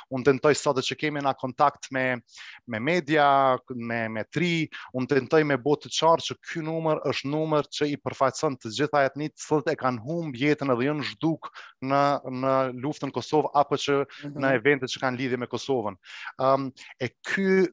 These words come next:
Speaker 1: ky shembull shumë konkret prap ma jep, ma jep një shije të keqe se, a, çështja e personave të pagjetur po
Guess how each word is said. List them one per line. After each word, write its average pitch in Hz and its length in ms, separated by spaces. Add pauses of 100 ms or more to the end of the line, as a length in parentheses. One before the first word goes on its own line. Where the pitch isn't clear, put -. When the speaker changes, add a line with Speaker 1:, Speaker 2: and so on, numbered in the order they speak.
Speaker 1:
ky - 180
shembull 151 440
shumë 147 260
konkret 151 480 (320)
prap 156 240
ma 147 140
jep, 147 360
ma 131 140
jep 139 140
një 131 80
shije 139 260
të - 120
keqe 143 340
se, 131 180 (460)
a, 123 120
çështja - 360
e - 40
personave 135 380
të - 80
pagjetur 131 480 (400)
po 151 120